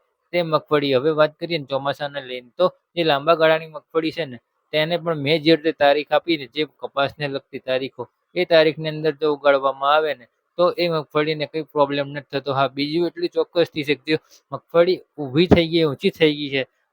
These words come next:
અને જો મગફળીને કાઢવાનો સમયગાળો થઈ ગયો છે, તો મગફળી સમયસર કાઢી લેવી. કારણ કે, અ, અત્યારે જે લાંબા ગાળાની મગફળી તમે વાવતા હો ને, એટલે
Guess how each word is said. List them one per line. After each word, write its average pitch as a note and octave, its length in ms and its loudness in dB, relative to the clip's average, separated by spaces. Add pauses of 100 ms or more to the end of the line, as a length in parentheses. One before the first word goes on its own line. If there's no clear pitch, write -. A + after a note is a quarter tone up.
અને D#3 180 0
જો D3+ 180 0
મગફળીને D#3 540 -4
કાઢવાનો C3+ 460 0
સમયગાળો C#3 520 -2
થઈ D3+ 300 0
ગયો C#3+ 240 -6
છે, B2 120 -8
તો - 300 -20
મગફળી C#3+ 520 -2
સમયસર D3 520 -4 (420)
કાઢી B2+ 320 0
લેવી. E3+ 340 0 (260)
કારણ C#3+ 240 2
કે, F3 220 -4 (340)
અ, C3+ 100 0 (1080)
અત્યારે E3 360 2
જે D#3 160 0
લાંબા C#3+ 340 4
ગાળાની D#3 320 2
મગફળી D3 380 -8
તમે C#3+ 240 -16
વાવતા C#3 420 2
હો D#3 160 4
ને, C#3+ 100 -8
એટલે D3 380 -2